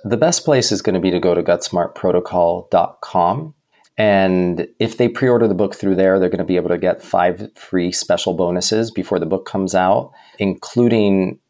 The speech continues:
a downloadable version of the, of the Gut Smart quiz. So you can start to see where, you know, if you're curious, am I mild, am I moderate, severe, you can find out immediately.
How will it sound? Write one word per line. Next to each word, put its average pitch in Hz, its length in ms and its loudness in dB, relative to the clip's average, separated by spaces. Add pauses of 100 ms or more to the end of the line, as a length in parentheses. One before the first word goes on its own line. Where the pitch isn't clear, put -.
(340)
a 87 400 -2 (100)
downloadable 98 640 0
version 87 400 0
of 80 200 -2
the, 80 420 0 (180)
of 82 120 -14
the - 60 -2
Gut - 200 0
Smart 85 300 -4
quiz. 139 480 0
So 107 80 -2
you 90 100 0
can 95 160 -4
start 101 280 -2
to - 60 -6
see 98 260 -2
where, 90 460 2
you 92 120 -2
know, 95 100 0
if - 80 -8
you're 85 100 -2
curious, 104 480 0
am 82 60 -6
I 80 100 -2
mild, 95 440 0
am 78 100 -2
I 78 60 -2
moderate, 101 420 0
severe, 104 380 0
you 98 120 0
can - 160 -10
find 87 320 -4
out 85 140 0
immediately. 123 640 -2